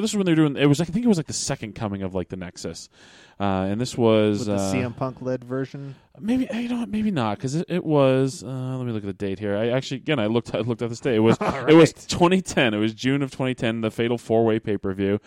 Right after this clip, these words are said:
Speaker 1: And, uh, so the Nexus were gonna bust in the back, and they were gonna assault two, like,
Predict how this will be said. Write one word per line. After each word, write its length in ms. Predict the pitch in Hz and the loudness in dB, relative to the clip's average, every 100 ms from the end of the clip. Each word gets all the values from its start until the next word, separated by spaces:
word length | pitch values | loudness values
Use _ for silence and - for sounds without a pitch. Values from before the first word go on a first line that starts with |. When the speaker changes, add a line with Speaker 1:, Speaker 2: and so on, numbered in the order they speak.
| - - - | -18 -20 -8
Speaker 1:
And, 280 | 107 107 104 | 0 2 2
uh, 200 | 101 98 | 2 2
so 120 | 98 127 | 0 0
the 60 | |
Nexus 320 | 127 139 143 | 2 0 -2
were 60 | 117 | -4
gonna 120 | 127 | -4
bust 300 | 110 117 117 | 0 0 -2
in 80 | 123 | -4
the 80 | 113 | -2
back, 360 | 95 110 110 120 | 0 0 -2 -2
and 40 | |
they 60 | 110 | -2
were 80 | 107 | -2
gonna 160 | 110 | -2
assault 460 | 104 - 110 107 - | -4 0 0 0 -4
two, 400 | - 117 104 104 | -2 2 2 2
like, 240 | 98 92 | 0 -2